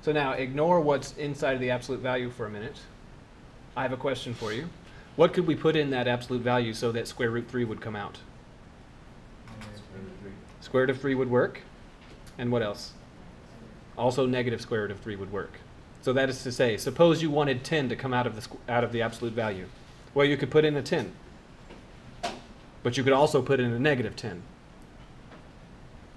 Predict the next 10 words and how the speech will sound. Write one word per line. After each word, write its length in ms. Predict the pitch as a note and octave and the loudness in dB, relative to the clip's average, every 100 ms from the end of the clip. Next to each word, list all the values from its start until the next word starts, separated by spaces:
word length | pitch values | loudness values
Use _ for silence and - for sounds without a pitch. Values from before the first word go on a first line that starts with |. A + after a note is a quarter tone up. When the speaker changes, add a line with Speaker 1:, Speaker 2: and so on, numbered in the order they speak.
| - - - - | -20 -20 -12 -4
Speaker 1:
As 160 | B2 | -4
a 40 | C3 | -2
result, 500 | C3 C3+ B2+ - - - - - - | 0 2 2 0 -6 -18 -20 -16 -8
<clears throat> 40 | - - - - - - - - - - - - - - - - - - - - - - - - - - - - - | -6 -6 -10 -18 -20 -20 -18 -18 -20 -14 -10 -10 -10 -14 -18 -20 -20 -20 -20 -20 -20 -20 -20 -16 -10 -10 -10 -16 -6
the 80 | C3 | 0
way 160 | C3 C#3 | 4 4
this 180 | C3+ C3 | 2 0
is 140 | A#2 | 2
usually 340 | C3 C3 B2 | 2 2 0
written 380 | A#2+ B2+ G2 B2+ | 2 0 -2 -10